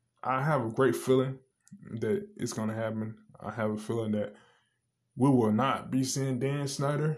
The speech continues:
in two thousand and twenty-three once the fall come around and the new season starts off. So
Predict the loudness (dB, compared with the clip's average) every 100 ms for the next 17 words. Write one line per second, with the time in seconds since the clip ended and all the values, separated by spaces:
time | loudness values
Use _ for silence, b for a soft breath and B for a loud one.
0 | -6 -14 -8 -6 -4 -4 -4 -4 -6 -8
1 | -10 -8 -6 -4 -4 -4 -4 -6 -8 -8
2 | -8 -12 -14 -4 -2 0 -2 -8 b b
3 | b b -12 -6 -2 -2 -4 -2 0 0
4 | 0 -2 -2 -2 -2 -8 -4 -2 -2 -4
5 | -8 -10 -12 -12 -12